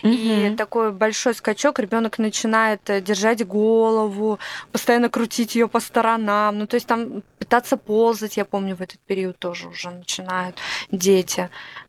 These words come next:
Speaker 1: Понятно, что еще по-пластунски, но все равно переворачиваться, уже со спины на живот переворачиваться.
Speaker 2: Но в четыре месяца они уже такие прям интересные детки.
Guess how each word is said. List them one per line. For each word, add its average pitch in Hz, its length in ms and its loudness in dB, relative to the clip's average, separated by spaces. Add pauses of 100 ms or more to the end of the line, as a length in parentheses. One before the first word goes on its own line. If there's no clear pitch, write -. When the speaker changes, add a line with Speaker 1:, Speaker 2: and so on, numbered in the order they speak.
(140)
Speaker 1:
Понятно, 226 400 4
что - 200 -6
еще 185 220 0
по-пластунски, 202 760 0
но 190 100 -4
все - 180 -2
равно 196 340 2
переворачиваться, 208 960 2
уже 190 180 0
со - 140 0
спины 214 540 2
на 208 160 2
живот 185 500 -2
переворачиваться. 180 1040 -8 (300)
Speaker 2:
Но 202 120 6
в 202 120 -8
четыре 254 360 4
месяца 226 400 2
они 202 180 2
уже 202 200 2
такие 202 380 0
прям 185 300 0
интересные 175 800 0
детки. 196 340 2